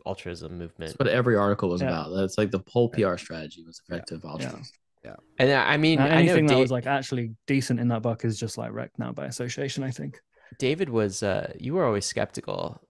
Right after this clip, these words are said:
Speaker 1: And I used to give
Speaker 4: Yeah,
Speaker 1: you a hard
Speaker 4: I was
Speaker 1: time
Speaker 4: like,
Speaker 1: with
Speaker 4: "All
Speaker 1: this,
Speaker 4: right,
Speaker 1: David.
Speaker 4: like"
Speaker 1: I used to be like, be like, but, like, he, he hasn't said he'd do it right now. He's still in kind of the phase, Kobe, you were talking about earlier, where he's, like,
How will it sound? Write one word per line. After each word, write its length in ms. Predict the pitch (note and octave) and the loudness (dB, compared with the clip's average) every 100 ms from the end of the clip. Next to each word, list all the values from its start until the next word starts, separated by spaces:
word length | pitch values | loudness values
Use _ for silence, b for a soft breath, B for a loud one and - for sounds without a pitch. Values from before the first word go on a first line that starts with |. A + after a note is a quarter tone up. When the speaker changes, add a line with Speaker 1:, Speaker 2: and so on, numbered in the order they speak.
| _ B2 | _ -2
Speaker 1:
And 80 | |
I 60 | A2+ | 0
used 160 | C3 B2 | 0 2
to 60 | |
give 60 | F3+ | 8
Speaker 4:
Yeah, 160 | B3 | 10
Speaker 1:
you 40 | A#2 | 8
a 40 | |
hard 120 | G#2 | 6
Speaker 4:
I 40 | D#3+ | 6
was 60 | G3+ | 8
Speaker 1:
time 60 | |
Speaker 4:
like, 100 | F#3+ | 8
Speaker 1:
with 80 | F#3+ | 10
Speaker 4:
"All 60 | C4 | 12
Speaker 1:
this, 40 | |
Speaker 4:
right, 140 | A#3 | 12
Speaker 1:
David. 80 | F#3 | 12
Speaker 4:
like" 160 | E3 D#3 | 10 10
Speaker 1:
I 80 | C3+ | 8
used 120 | D#3 | 4
to 40 | F#3+ | 6
be 80 | |
like, 480 | G#3 G3+ F#3 F#3+ - | 6 4 -2 -12 -2
be 80 | A3+ | 2
like, 160 | A#3 F3+ | 2 2
but, 240 | E3 C#3 | -2 -2
like, 200 | E3 C3 | -4 -4
he, 160 | F#3 - | -6 -8
he 320 | - D#3 C#3+ | -8 -4 2
hasn't 360 | D#3 C#3+ A#2 | 4 4 0
said 180 | A2 A#2 | 0 -2
he'd 120 | G#2 | -2
do 140 | F#2 F#2+ | 0 0
it 100 | F2+ | 2
right 180 | F#2 - | 0 2
now. 360 | E3+ B2+ A2 | 4 6 4
He's 180 | G#2+ A#2+ | 2 -2
still 240 | - B2 | 0 2
in 120 | A#2 A2+ | 2 0
kind 200 | B2 A2+ | -2 0
of 40 | |
the 60 | G#2 | 0
phase, 320 | A#2 A2 - | 0 0 0
Kobe, 240 | A2 G#2 | -2 -2
you 80 | G#2 | -4
were 60 | G2+ | -2
talking 260 | G#2 F#2+ | -2 0
about 120 | E2+ C3 | 0 2
earlier, 420 | D#3+ A2 F#2 - | 4 4 2 0
where 120 | G2 | -2
he's, 280 | A#2+ G#2 A2 | 0 0 2
like, 280 | G2 - | 2 2